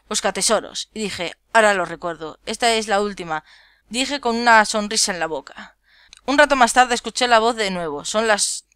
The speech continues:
ocho en el mundo real. Y sentí un cuchillazo en la espalda. ¡Ah! Grité cuando sentía que me empezaban a sacar los pulmones.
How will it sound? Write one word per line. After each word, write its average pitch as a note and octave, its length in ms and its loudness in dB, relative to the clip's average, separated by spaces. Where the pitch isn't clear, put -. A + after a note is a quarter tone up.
ocho A3 560 -2
en F#3 120 -6
el E3+ 100 -6
mundo F#3 320 -10
real. E3+ 400 -10
Y A3+ 40 0
sentí A3+ 420 0
un A#3+ 160 -2
cuchillazo B3 600 -2
en C4 40 -6
la C#4 60 0
espalda. C4 580 2
¡Ah! C4+ 840 8
Grité A#3 280 -2
cuando B3+ 240 0
sentía C4 400 -4
que D#4 80 -4
me C#4 120 -4
empezaban D4 540 -2
a D#4 60 0
sacar D#4 420 0
los D#4+ 200 -2
pulmones. B3+ 600 -2